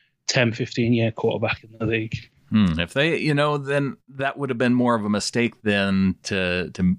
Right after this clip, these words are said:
Speaker 2: pass up on Jordan Love with that twenty-first pick and take a different wide receiver in round two.
Speaker 1: Yeah.
Speaker 2: That
Speaker 1: Uh,
Speaker 2: would
Speaker 1: yeah. I, I, I, I think Jalen Hurts is,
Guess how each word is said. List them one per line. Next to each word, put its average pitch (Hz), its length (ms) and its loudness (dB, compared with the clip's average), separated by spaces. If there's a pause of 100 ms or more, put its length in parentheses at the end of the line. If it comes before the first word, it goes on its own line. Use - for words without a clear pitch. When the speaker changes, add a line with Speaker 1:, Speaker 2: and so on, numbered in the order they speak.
(100)
Speaker 2:
pass 101 300 -6
up 92 160 -6
on 87 160 0
Jordan 95 300 0
Love 87 320 -2
with 80 160 -10
that 82 340 -6
twenty-first 85 600 -4
pick 85 340 -6
and 85 420 -4
take - 180 -10
a 85 60 -8
different - 320 -6
wide 85 260 -6
receiver 85 420 -4
in 82 60 -4
round 82 280 -6
two. 107 300 -4 (760)
Speaker 1:
Yeah. 147 400 4 (580)
Speaker 2:
That 170 120 4
Speaker 1:
Uh, - 40 0
Speaker 2:
would 185 140 -8
Speaker 1:
yeah. 139 240 4 (160)
I, 185 400 -2
I, 220 320 4
I, - 200 -4 (120)
I 202 80 0
think 139 200 -4
Jalen 131 240 0
Hurts 123 260 -2
is, - 180 -8